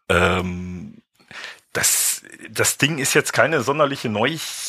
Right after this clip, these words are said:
Neuerung, super mega Innovation. Da geht's tatsächlich einfach um echt brauchbares Smartphone, was einfach nur im Alltag funktioniert.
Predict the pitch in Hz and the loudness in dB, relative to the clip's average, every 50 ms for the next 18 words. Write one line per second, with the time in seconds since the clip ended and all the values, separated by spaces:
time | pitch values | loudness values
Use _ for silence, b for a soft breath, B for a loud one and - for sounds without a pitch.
0 | - 117 117 110 113 143 156 147 - 135 139 135 131 131 131 127 127 120 117 - | -8 -2 2 4 6 6 6 6 4 4 2 2 0 0 -2 -2 0 -2 -2 -2
1 | 143 - - 151 120 113 123 127 135 143 139 120 117 123 127 113 - - - - | -2 0 2 2 2 2 0 0 2 2 2 2 2 0 -2 0 -2 -2 0 0
2 | - - 110 120 131 135 135 117 _ - 104 98 98 113 117 - - - - - | 0 0 0 0 -2 -4 -8 -12 _ -8 -8 -4 -4 -4 -2 -2 -2 0 -2 -2
3 | - - - - 107 104 - - 120 113 - 117 107 - - - - 90 104 110 | -4 -6 -2 0 0 0 0 -2 -4 -4 -4 -8 -10 -10 -8 -2 0 0 0 0
4 | - 120 - - - 107 107 101 - - 107 107 - - - _ _ _ - - | 0 -6 -8 -8 -8 -8 -8 -8 -6 -6 -4 -4 -4 -6 -8 _ _ _ -8 -2
5 | - 92 101 143 160 151 - _ - - 135 143 147 151 156 151 151 147 143 - | 2 2 4 4 2 0 -4 _ 0 2 4 6 6 6 4 4 0 -4 -2 -2
6 | - - - - - - - 95 92 90 90 98 123 - - - - 151 147 156 | -2 0 0 0 0 0 -2 0 2 4 6 6 4 4 0 -6 -6 -6 -6 -6
7 | 160 165 160 156 147 127 120 113 - - - 104 110 113 - 123 123 - - - | -8 -10 -10 -10 -6 -2 -2 -2 -2 0 -2 -4 -2 -2 -2 -4 -4 -4 -8 -8
8 | 113 110 113 120 123 - - 101 - - 92 92 110 - - - 110 107 113 113 | -6 -2 -2 -2 -2 -2 -6 -8 -6 -4 -4 -4 -6 -4 0 2 2 2 2 0
9 | - - - - 120 110 110 107 - - - - 104 104 107 110 120 113 101 98 | -2 -8 -10 -6 -6 -6 -6 -4 -4 -4 -2 -2 -2 -2 0 2 4 6 6 6
10 | 92 - - | 4 0 -8